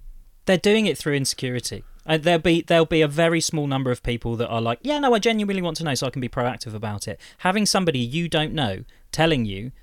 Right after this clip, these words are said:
that you're a five point two out of ten, no matter how, wh-, what way you swing it, is not a nice feeling.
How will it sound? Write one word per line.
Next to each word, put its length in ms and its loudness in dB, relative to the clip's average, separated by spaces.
that 80 -6
you're 160 0
a 60 4
five 300 -2
point 220 -4
two 160 -2
out 140 -2
of 80 -6
ten, 340 -4
no 240 2
matter 340 4
how, 160 -2
wh-, 560 2
what 400 4
way 220 4
you 180 4
swing 300 2
it, 200 -4
is 440 0
not 360 0
a 40 -4
nice 280 -4
feeling. 340 -14